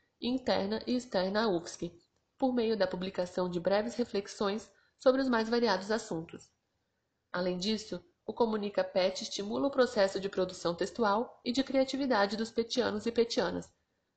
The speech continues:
levando ao aperfeiçoamento e ampliação de sua formação em letras.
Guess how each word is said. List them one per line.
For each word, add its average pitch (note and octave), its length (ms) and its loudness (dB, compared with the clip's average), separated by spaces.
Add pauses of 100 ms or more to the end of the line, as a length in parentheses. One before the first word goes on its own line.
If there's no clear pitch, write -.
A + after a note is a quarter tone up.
(360)
levando G3 340 2
ao F#3+ 80 6
aperfeiçoamento A#3 960 0
e A#3 100 2
ampliação B3 540 0
de A#3 100 0
sua A#3 180 0
formação A#3 460 0
em A3+ 60 2
letras. F3 520 -2